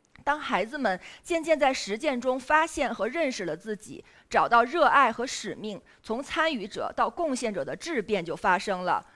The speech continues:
学习通过深度的参与行动和决策发生，相应的对话转变为通过这个实践共同体辐射出去的和外部世界的多元连接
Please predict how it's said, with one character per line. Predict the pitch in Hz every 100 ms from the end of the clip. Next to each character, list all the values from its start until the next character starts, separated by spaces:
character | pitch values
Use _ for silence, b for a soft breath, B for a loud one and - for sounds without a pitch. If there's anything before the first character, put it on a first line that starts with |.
| b b
学 | - 220 240
习 | - 220 240 277
通 | - 330
过 | 277
深 | 254 - 330 349
度 | 285
的 | 214
参 | - 269 269
与 | 190
行 | - 175 214
动 | 277
和 | 233 254
决 | - 165
策 | - 240
发 | 208 202
生， | 202 208 185 180 B B B
相 | - 294 311
应 | 285
的 | 240
对 | 294 254
话 | 254 294 208 -
转 | 214 180
变 | 294 269
为 | 208 214 -
通 | 330 330
过 | 294
这 | 285
个 | 254 220
实 | 208
践 | 269 262
共 | 262 262
同 | 247 269
体 | - - b b
辐 | - 208 240
射 | 339 269
出 | 269
去 | 247 247
的 | 165 127 B
和 | - 226
外 | 277 320
部 | 262 285
世 | - 330 254
界 | 311
的 | 202
多 | 185 208
元 | 208 180
连 | 175 160 190
接 | 196 190